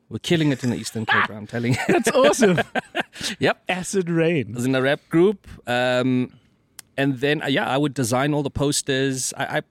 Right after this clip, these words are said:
Speaker 1: probably didn't even, I, I mean, I didn't even know it at the time. Not probably, I didn't know that I had the design thing in me.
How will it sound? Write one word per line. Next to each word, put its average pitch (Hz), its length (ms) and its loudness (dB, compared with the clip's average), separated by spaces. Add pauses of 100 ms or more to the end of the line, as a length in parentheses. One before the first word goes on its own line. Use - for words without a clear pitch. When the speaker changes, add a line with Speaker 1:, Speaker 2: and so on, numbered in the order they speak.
(420)
Speaker 1:
probably 202 180 0
didn't 175 200 0
even, 160 120 -6
I, 165 100 -2 (100)
I - 60 0
mean, 143 100 4
I 117 140 2
didn't 123 140 2
even 110 180 0
know 127 120 4
it 143 40 -6
at 123 120 -2
the - 80 -
time. 107 100 -2
Not 123 140 -4 (100)
probably, 123 340 -4
I - 100 -4
didn't 143 260 2
know 85 180 -6
that 104 80 -6
I 101 120 -8
had 104 360 -10
the 113 100 -8 (120)
design 110 340 -2
thing 110 220 -6
in 113 200 0
me. 98 60 -4